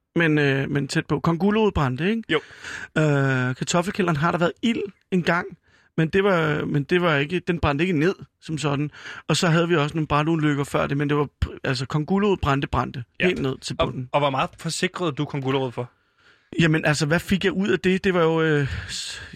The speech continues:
Speaker 1: det kan jeg ikke engang huske lige nu. Altså, men, men, øh, men det var et kæmpe tab, og det var jo mit, mit, det var jo et hjertebarn.
Speaker 2: Ja.
Speaker 1: Det her, med
Speaker 2: Men
Speaker 1: at få
Speaker 2: den
Speaker 1: åbnet
Speaker 2: finansierede
Speaker 1: restauranten.
Speaker 2: vel også, øh, kartoffelkælderen, som den står nu? Og
Speaker 1: Jo.
Speaker 2: du har jo guldbestik, er det ikke rigtigt?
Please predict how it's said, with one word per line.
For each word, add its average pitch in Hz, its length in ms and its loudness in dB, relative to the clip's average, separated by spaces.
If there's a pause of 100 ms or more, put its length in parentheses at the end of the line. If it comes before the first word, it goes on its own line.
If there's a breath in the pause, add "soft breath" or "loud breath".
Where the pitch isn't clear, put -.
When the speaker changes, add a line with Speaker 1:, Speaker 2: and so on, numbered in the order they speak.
(100)
Speaker 1:
det 160 100 -4
kan - 80 -4
jeg 143 60 2
ikke 131 120 0
engang 131 160 0
huske 131 300 -4
lige 135 100 -2
nu. 131 300 -2
Altså, 131 440 0
men, 151 260 0
men, 139 240 2
øh, 143 360 -2
men 147 180 0
det 151 80 0
var 139 80 2
et - 140 -6
kæmpe 143 260 -4
tab, - 400 -4
og - 140 -8
det 147 100 0
var 135 80 4
jo 131 200 0
mit, 139 200 0 (180)
mit, 143 300 -2 (160)
det 139 80 -2
var 143 100 2
jo 135 140 2
et 120 80 -2
hjertebarn. 135 600 -2 (120)
Speaker 2:
Ja. 123 160 0
Speaker 1:
Det 160 80 4
her, 147 240 2
med - 200 -6
Speaker 2:
Men 143 120 2
Speaker 1:
at 156 40 -2
få 151 60 -2
Speaker 2:
den 156 80 2
Speaker 1:
åbnet 151 60 0
Speaker 2:
finansierede 156 180 2 (240)
Speaker 1:
restauranten. 185 60 -2
Speaker 2:
vel 151 100 2
også, - 300 -4
øh, 143 180 -4
kartoffelkælderen, 127 800 -4
som 127 200 -4
den 127 100 -2
står 139 240 0
nu? 127 80 0
Og - 520 -4
Speaker 1:
Jo. 165 100 4
Speaker 2:
du 180 60 4
har 196 160 4
jo 175 200 -2
guldbestik, 170 520 -6
er 127 60 -4
det 143 40 -2
ikke 147 120 -2
rigtigt? 143 260 -6